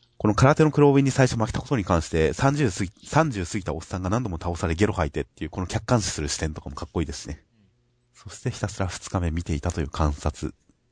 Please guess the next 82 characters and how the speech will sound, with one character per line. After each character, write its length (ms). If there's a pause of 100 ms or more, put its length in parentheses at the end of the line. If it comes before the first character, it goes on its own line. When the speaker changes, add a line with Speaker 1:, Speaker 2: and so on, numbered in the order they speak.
(140)
Speaker 1:
観 180
察 240
に 60
よ 40
っ 60
て、 400 (580)
勝 260
利 60
す 160
る 100
と 120
い 120
う、 120
こ 160
の、 220 (640)
な 120
ん 40
で 40
し 80
ょ 40
う、 40
超 240
人 360 (200)
で 160
は 120
あ 40
り 80
ま 100
す 160
が、 160 (400)
Speaker 2:
う 60
ん。 120 (960)
Speaker 1:
こ 800
う、 40
理 100
屈 180
の 60
な 100
い 60
超 180
人 120
で 60
は 60
な 80
い 60
で 60
す 80
か 80
ら 80
ね。 120 (340)
Speaker 2:
そ 220
う 40
だ 120
ね。 260 (400)
Speaker 1:
ち 80
ゃ 60
ん 60
と 100
一 60
旦 240
反 240
ぼ-、 140 (140)
一 160
旦 200
敗 240
北 180
し、 300
そ 160
こ 100
か 140
ら 200
も 120
う 60
強 220
烈 180
な 80
屈 200
辱 220
に 80
よ 80
っ 40
て 360